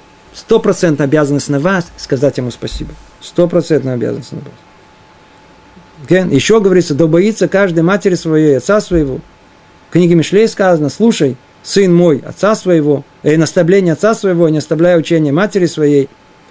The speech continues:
В книге Малахи сказано, сын должен чтить отца своего и раб господина своего. И все это вопреки тому, что отца понуждает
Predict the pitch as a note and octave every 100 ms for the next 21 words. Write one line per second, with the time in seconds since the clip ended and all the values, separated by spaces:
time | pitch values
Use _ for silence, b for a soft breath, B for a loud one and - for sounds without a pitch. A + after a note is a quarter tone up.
0 | _ _ _ - - _ - - F#3 F3+
1 | F3 D#3+ - A#3+ - G3+ F3+ D#3+ F#3+ F3
2 | F#3 E3 D#3+ - G3 E3+ D3 F#3 F3 F3
3 | D3+ D3+ D3 E3+ C#3+ - D3 F3 A3 F3
4 | E3+ D3 C3+ - B B B C#3 - A3
5 | C#4 - A#3+ G3+ F#3+ F3 C4 A#3+ A3 C4+
6 | A#3 E3+ - F#3+ F#3 - D3 - - -
7 | - F3 E3+ B2+ D3 A#3 D4+ G#3+